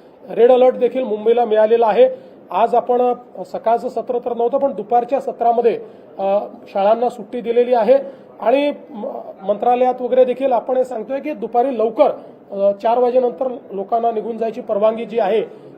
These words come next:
ती आपण या ठिकाणी देतो आहोत, कारण, अ,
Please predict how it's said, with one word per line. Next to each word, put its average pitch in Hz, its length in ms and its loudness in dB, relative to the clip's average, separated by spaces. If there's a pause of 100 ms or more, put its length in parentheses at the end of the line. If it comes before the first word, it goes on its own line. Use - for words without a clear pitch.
(100)
ती 226 40 -2
आपण 220 240 0
या 214 140 2
ठिकाणी 220 320 -2
देतो 196 280 -2
आहोत, 262 120 2 (120)
कारण, 233 220 -2 (520)
अ, 190 100 -4